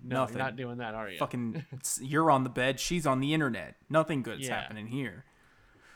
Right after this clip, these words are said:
Speaker 2: Uh, yeah,
Speaker 1: That's funny.
Speaker 2: Yeah, really good. Uh, really, really good stuff there. And then everybody ends up staying at the house, like we said, and Tony goes to sleep with his gun.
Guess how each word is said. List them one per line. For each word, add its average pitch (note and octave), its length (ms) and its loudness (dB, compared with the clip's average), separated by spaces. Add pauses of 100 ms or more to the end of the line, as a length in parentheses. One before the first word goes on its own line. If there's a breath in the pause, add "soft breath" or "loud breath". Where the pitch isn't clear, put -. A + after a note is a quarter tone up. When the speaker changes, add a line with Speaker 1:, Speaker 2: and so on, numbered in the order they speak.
(300 soft breath)
Speaker 2:
Uh, C3 360 4 (160)
yeah, D3+ 140 2
Speaker 1:
That's A#2+ 160 -10
funny. E2+ 380 -12
Speaker 2:
Yeah, D3 240 6
really F3 400 8
good. C3 400 4
Uh, A#2 380 4
really, C#3 380 2
really B2+ 280 0
good A#2 200 -4
stuff - 680 -6 (260)
there. A2+ 440 -4
And A#2 200 -4
then A#2 140 -2
everybody B2 640 0
ends B2 160 -2
up B2+ 140 -2
staying B2 380 -4
at A#2+ 120 -4
the A#2+ 80 -6
house, A2+ 500 -2
like A2 180 -8
we A2+ 60 -14
said, A2+ 460 -6
and F#2+ 280 -10 (260)
Tony A2+ 280 -8
goes A2+ 200 -8
to - 60 -12
sleep C#3+ 280 -8
with D#3 100 -2
his D3+ 140 -2
gun. E3 460 4